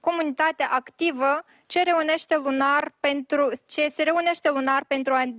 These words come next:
identifica soluții de transformare digitală, astfel contribuind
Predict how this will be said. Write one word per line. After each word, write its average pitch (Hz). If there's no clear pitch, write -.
identifica 285
soluții 277
de 247
transformare 277
digitală, 254
astfel 302
contribuind 262